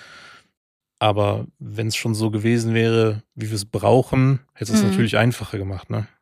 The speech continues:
Speaker 1: Aber nichts, was man nicht auch so lösen kann. Aber natürlich, man muss dann umdenken und schauen, womit man arbeiten kann.
Speaker 2: Mhm. Okay, also sind das eigentlich auch so Daily-Herausforderungen, die du hast, äh, im Bereich, also gerade wenn's darum geht eben,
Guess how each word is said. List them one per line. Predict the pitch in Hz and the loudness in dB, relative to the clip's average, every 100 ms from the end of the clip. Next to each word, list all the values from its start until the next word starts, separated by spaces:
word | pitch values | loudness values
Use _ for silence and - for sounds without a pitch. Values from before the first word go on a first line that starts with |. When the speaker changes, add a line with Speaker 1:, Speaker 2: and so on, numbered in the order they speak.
| _ | _
Speaker 1:
Aber | 104 104 | -4 0
nichts, | 113 - - | 0 -2 -6
was | 110 | -6
man | 110 104 107 104 | -2 -2 -2 -4
nicht | 110 | -4
auch | 110 | -4
so | - 117 110 104 _ _ | -4 0 0 0 _ _
lösen | - 117 101 101 | 0 2 2 -4
kann. | 104 101 | -10 -4
Aber | 120 143 | 2 4
natürlich, | 135 151 123 - | 2 2 0 0
man | 110 | -4
muss | 113 117 | -2 -2
dann | 123 117 113 _ _ _ - _ _ | 0 -2 -4 _ _ _ -20 _ _
umdenken | - 131 123 127 135 - 135 139 | 0 2 2 0 0 0 -2 -2
und | 123 | -4
schauen, | - 123 120 123 127 127 _ | -2 2 2 2 0 -4 _
womit | 127 123 | -2 0
man | 123 123 | 0 0
arbeiten | 131 110 104 104 | 0 0 -2 -6
kann. | 113 107 _ - | -10 -12 _ 2
Speaker 2:
Mhm. | 208 196 196 214 _ _ _ _ _ _ - | 4 4 2 -2 _ _ _ _ _ _ -6
Okay, | - 202 | 2 4
also | - 202 202 | 4 4 2
sind | 208 214 | 2 2
das | 208 202 | 2 0
eigentlich | - 196 214 196 202 - | 0 0 0 -2 -2 0
auch | 196 | 0
so | - | -2
Daily-Herausforderungen, | 180 190 196 196 185 180 190 196 185 185 190 185 | 0 2 4 4 4 2 2 0 0 0 0 0
die | 185 | 0
du | 185 | 2
hast, | 185 180 - - _ _ _ - | 4 2 -2 -18 _ _ _ -6
äh, | 190 190 185 165 | -2 0 2 0
im | 180 | 0
Bereich, | 180 175 175 185 - - | 0 2 2 0 -6 -6
also | 180 180 | -2 0
gerade | 180 185 175 | 2 2 0
wenn's | 180 185 - - | -2 -4 -6 -4
darum | 185 180 185 | 0 2 0
geht | 185 185 | 0 -2
eben, | - 170 175 175 170 | -2 -4 0 0 -2